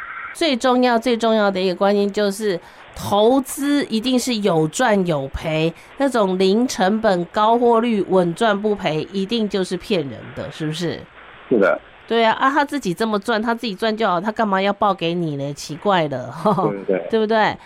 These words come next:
Speaker 1: 所以一定
Speaker 2: 是。
Speaker 1: 千万不要说，因为这些看起来很诱人的话术，你就一直把钱毫无节制的通通都丢进去，哇，这样真的是一个非常可怕的行为，一定要特别谨慎。那如果真的觉得很怀疑，
Speaker 2: 是。
Speaker 1: 或者想要查证，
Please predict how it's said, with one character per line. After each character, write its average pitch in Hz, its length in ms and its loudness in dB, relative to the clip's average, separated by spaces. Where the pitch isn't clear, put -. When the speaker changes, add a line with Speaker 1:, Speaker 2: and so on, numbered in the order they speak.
Speaker 1:
所 320 160 -2
以 302 80 0
一 240 160 -4
定 285 240 -2
Speaker 2:
是。 - 160 2
Speaker 1:
千 285 260 0
万 302 220 4
不 214 160 -6
要 254 260 2
说， 247 220 0
因 262 160 -2
为 262 140 4
这 247 260 -2
些 240 240 0
看 240 200 0
起 208 80 0
来 196 80 2
很 175 140 0
诱 214 140 4
人 180 140 2
的 175 100 0
话 190 220 2
术， 190 260 -2
你 190 80 0
就 262 160 2
一 277 160 0
直 247 100 -4
把 190 220 0
钱 180 340 0
毫 208 320 4
无 240 420 2
节 226 360 -2
制 277 180 -4
的 226 100 2
通 233 220 0
通 233 160 4
都 226 140 2
丢 220 260 2
进 220 180 0
去， 202 200 -2
哇， 196 280 4
这 214 140 0
样 196 100 4
真 190 140 -2
的 180 60 0
是 180 180 -2
一 175 80 -6
个 170 80 -2
非 175 160 -4
常 175 160 -6
可 - 220 -8
怕 165 180 -4
的 131 100 -8
行 117 300 -10
为， 123 120 -6
一 - 120 -12
定 180 140 -2
要 190 120 0
特 170 200 -2
别 131 180 -6
谨 - 220 -12
慎。 - 260 -4
那 302 140 2
如 320 80 4
果 277 100 4
真 269 160 2
的 262 60 2
觉 214 120 0
得 202 140 4
很 139 100 0
怀 175 200 2
疑， 175 80 0
Speaker 2:
是。 196 80 0
Speaker 1:
或 208 100 2
者 214 80 2
想 175 180 -2
要 160 60 2
查 160 180 -4
证， 190 140 -2